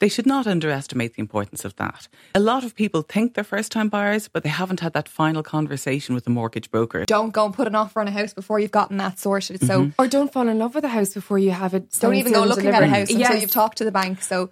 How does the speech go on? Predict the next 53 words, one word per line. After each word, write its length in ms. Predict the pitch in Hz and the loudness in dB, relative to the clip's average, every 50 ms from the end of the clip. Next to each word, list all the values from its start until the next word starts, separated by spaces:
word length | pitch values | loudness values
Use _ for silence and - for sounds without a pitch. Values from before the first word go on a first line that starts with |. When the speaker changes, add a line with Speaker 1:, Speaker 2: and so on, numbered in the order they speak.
| _ | _
Speaker 1:
Exactly. 420 | - 247 208 - 202 170 - - 254 | 2 2 4 4 2 2 4 4 2
Speaker 2:
hopefully 280 | 277 269 - 277 262 | 2 2 -2 -4 -4
if 80 | 254 - | -2 0
they've 140 | 233 233 226 | 0 0 0
listened 240 | 220 233 - 202 190 | -2 -4 -4 -6 -6
to 80 | - | -6
episode 260 | 196 190 - 202 196 | -6 -6 -6 -6 -4
one, 160 | 202 196 196 190 | -4 -4 -4 -2
they'll 120 | 190 190 | -4 -4
know 220 | 190 190 190 190 | -4 -4 -4 -4
that 140 | 190 190 185 | -6 -6 -8
that's 180 | 190 190 - _ | -10 -12 -10 _
the 80 | - | -6
most 220 | 190 190 190 185 - | -4 -4 -4 -4 -8
important 340 | 190 - 196 190 - 196 185 | -6 -4 -4 -4 -4 -6 -8
part 160 | 185 196 185 | -8 -10 -10
to 80 | - | -12
start 260 | - - 196 190 185 175 | -8 -6 -4 -4 -4 -4
with. 140 | 185 170 - _ _ _ | -8 -10 -10 _ _ _
And 140 | 190 185 185 | -2 -2 0
then 200 | 196 190 190 185 | 0 -2 -2 -4
hypothetically, 840 | - 190 190 185 _ - 202 202 - - - - 190 185 180 175 185 _ _ | -4 -6 -10 -10 _ -8 -8 -8 -8 -10 -12 -8 -8 -8 -8 -8 -12 _ _
now 320 | 196 202 196 185 185 185 190 | -2 0 0 0 0 -2 -2
they're 140 | 185 185 185 | -2 -2 -4
in 100 | 185 185 | -4 -6
position 420 | - 185 185 180 - - 185 180 | -8 -8 -10 -8 -10 -8 -6 -6
maybe 220 | 180 180 175 180 | -6 -4 -6 -8
to, 200 | 185 - 185 180 | -6 -6 -6 -6
to 160 | 180 - - 190 | -6 -6 -6 -6
look 200 | 185 180 - 180 | -6 -6 -6 -8
around. 420 | 180 180 180 180 185 185 - - _ _ _ _ | -8 -6 -6 -8 -8 -10 -12 -16 _ _ _ _
Speaker 1:
Okay, 280 | 196 202 - 127 98 98 | 0 0 0 0 -4 -4
so 200 | 110 - 170 - - - | -4 -2 -2 -2 0 -2
i-, 80 | 208 - - | -2 0 0
if, 360 | 220 285 277 - - - - _ _ _ _ | 0 -2 -2 -4 -8 -18 -20 _ _ _ _
let's, 280 | 196 208 196 185 - - | 2 2 2 0 0 -6
so 160 | - - 175 | -2 -2 0
let's 240 | 180 202 240 - - | 0 0 -2 -2 -6
assume 300 | 220 - - 190 170 156 | -4 -2 0 0 2 0
you've 140 | 147 139 | 0 -2
got 180 | - 127 120 - | -2 -6 -6 -6
your 60 | 113 | -8
firm 480 | - - - 185 180 180 180 180 175 - | -10 -2 0 0 0 2 0 -2 -2 -4
letter 320 | - 151 147 135 127 127 120 | -2 0 0 0 -2 -4 -6
of 160 | - 120 123 | -8 -6 -2
loan 260 | 123 113 113 110 107 | 0 0 2 2 0
offer, 360 | 95 95 92 - 82 87 - - - - - - | -2 -2 -4 -6 -6 -6 -6 -8 -16 -20 -14 -2
and 160 | - 175 190 175 | 0 0 0 0
f-, 160 | - - - | -4 -8 -4
your 220 | 165 220 240 - - - | -2 -2 -2 -2 -2 -2
average 400 | 202 240 240 208 190 170 - - | 0 0 0 0 -2 -4 -4 -4
first-time 500 | - 156 156 151 - - 147 139 139 135 | -4 -4 -2 -2 -4 -4 -2 -2 -2 -2
buyer 360 | 127 120 117 113 113 117 | -2 -4 -4 -2 -4 -4